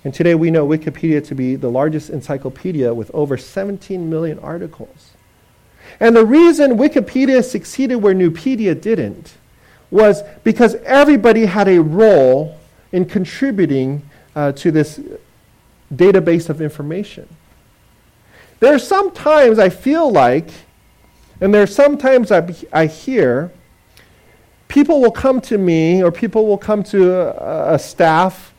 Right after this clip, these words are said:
or pastor or an elder and say, "Well,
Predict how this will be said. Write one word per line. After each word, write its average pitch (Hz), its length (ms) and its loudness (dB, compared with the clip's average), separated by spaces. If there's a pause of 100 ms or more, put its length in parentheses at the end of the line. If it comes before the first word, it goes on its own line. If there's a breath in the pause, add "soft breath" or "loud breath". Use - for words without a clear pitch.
(300 soft breath)
or 139 80 -8
pastor 170 720 -2
or 156 40 0
an 143 100 -4
elder 180 380 2
and 165 140 0
say, 165 160 -2
"Well, 156 560 2